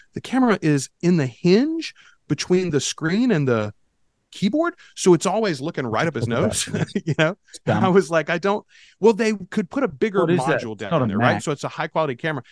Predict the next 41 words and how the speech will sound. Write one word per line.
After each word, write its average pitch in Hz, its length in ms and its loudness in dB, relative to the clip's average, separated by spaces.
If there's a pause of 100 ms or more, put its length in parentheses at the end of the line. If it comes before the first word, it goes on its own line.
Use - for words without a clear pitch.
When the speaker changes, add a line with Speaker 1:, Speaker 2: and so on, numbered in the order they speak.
(120)
Speaker 1:
No, 220 240 2
it's 202 140 -4
like 208 120 -6
a 196 180 0
Lenovo 151 840 0
or 143 240 -2
something. 151 380 -6
I 151 80 -4
can't 143 200 -2
remember 135 220 0
Speaker 2:
Okay. 131 60 2
Speaker 1:
what, 131 160 0 (100)
uh, 120 240 -4
brand 120 340 0
he 120 80 -8
had, 120 220 -2
but 113 140 -4 (360)
anyway, 147 260 2
that 196 140 6
was 214 140 2
the 190 80 0
first - 240 -2
one 151 100 0
I'd 131 140 0
seen 143 200 -6
like 113 140 -10
that. 110 140 -2
I'd 101 140 -4
heard 196 400 -2
that 135 140 -2
that 120 160 2
was 127 120 0
a 117 60 -2
thing 127 220 -2
some, 117 220 -4
they 123 120 -2
did 127 140 2
a 117 40 0
while 110 200 2
back, 127 220 2
but - 160 -8